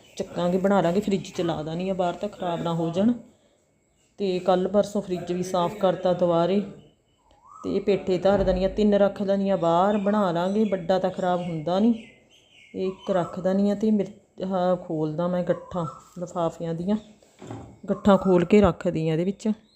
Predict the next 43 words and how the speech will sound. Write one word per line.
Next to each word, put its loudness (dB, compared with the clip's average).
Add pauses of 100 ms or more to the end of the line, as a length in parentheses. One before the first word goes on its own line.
(840)
ਨਹੀਂ -2
ਫਿਰ 0
ਭਾਫ਼ 2
ਜੀ -4
ਬਣ -4
ਜਾਂਦੀ -6
ਆ। -4 (760)
ਤੇ -6
ਲਓ -2
ਜੀ, -4
ਇੱਥੇ -8
ਹੁਣ -2
ਇਹ 0
ਸਾਰਾ 2
ਸਮਾਨ -2
ਰ-, 0
ਇਹ 4
ਨਾਰ 2
ਲਿਆਂਦੇ -2
ਨੇ -4 (1300)
ਦੋ 0
ਕੁ, -8 (1500)
ਤੇ -8
ਇਹ 0
ਪੇਠੇ 0
ਵਧੀਆ, 0
ਇੱਕ, -6 (240)
ਇੱਕ -6
ਵਧੀਆ 0
ਰੱਖ -2
ਦੇਣੀ 0
ਆ। 0
ਦਾਗੇ 0
ਜੇ -2
ਥੋੜ੍ਹੇ -8
ਜਿਹੇ -2
ਤਿੰਨ -2
ਬਾਹਰ 2
ਰੱਖ -2
ਲੈਣੇ 0
ਆ -2
ਲਿਫਾਫੇ -4
'ਚ, -12